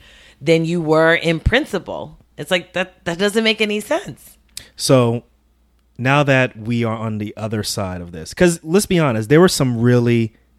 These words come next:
Speaker 2: tough times.
Speaker 1: Mm-hmm.
Speaker 2: You know, can you remember, like, tell me what was the lowest point in paying off your student loans? Do you
Speaker 1: Ugh.
Speaker 2: remember? Well, we, not paying off yours, but when we were paying off debt, what was the lowest point for you?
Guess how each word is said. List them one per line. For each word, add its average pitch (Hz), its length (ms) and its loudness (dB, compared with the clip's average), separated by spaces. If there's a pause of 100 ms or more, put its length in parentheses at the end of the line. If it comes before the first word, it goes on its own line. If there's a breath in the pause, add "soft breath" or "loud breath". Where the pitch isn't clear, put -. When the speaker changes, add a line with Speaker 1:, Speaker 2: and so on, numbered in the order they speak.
Speaker 2:
tough 117 260 -2
times. 90 520 -8
Speaker 1:
Mm-hmm. 156 420 -6 (160)
Speaker 2:
You 123 140 2
know, 110 200 4
can 135 200 2
you 147 100 6
remember, 147 640 4
like, 123 200 0 (160 loud breath)
tell 185 140 0
me 202 160 4
what 156 240 4
was 143 220 0
the 123 240 2
lowest 127 340 0
point 98 380 -6 (200)
in 120 120 -2
paying 113 260 0
off 104 220 -2
your 110 120 0
student 104 360 -2
loans? 98 540 -6 (800 soft breath)
Do 143 80 4
you 147 60 8
Speaker 1:
Ugh. 143 40 4
Speaker 2:
remember? 143 420 2
Well, 135 160 4
we, 135 140 4
not 139 360 -4
paying 127 180 0
off 113 120 -2
yours, 117 240 4
but 117 120 0
when 117 140 0
we 139 100 4
were 135 80 4
paying 131 260 2
off 110 180 2
debt, 110 340 2 (240 soft breath)
what 127 100 2
was 135 140 6
the 131 80 4
lowest 117 320 2
point - 260 -8
for 98 100 -12
you? 92 220 -10